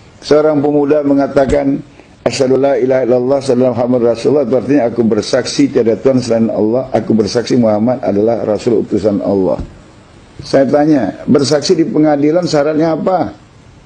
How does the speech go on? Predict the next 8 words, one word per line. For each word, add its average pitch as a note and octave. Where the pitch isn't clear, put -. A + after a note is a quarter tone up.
Mengalami, A2+
mendengar, A2+
atau G2+
melihat. F#2
Nah, -
sekarang C#3+
saya C3+
tanya, C#3